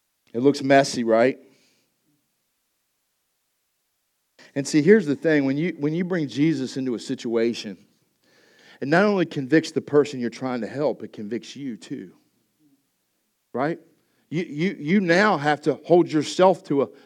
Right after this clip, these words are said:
a standard that is Christ-like. Right?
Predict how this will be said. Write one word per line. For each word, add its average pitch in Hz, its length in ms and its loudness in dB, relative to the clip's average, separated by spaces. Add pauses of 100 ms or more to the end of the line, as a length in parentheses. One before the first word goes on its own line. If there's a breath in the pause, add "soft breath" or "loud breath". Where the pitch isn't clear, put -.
a 165 100 -4
standard 180 760 2
that 139 100 2
is 123 180 -2 (480)
Christ-like. 123 760 -2 (1400)
Right? 202 260 0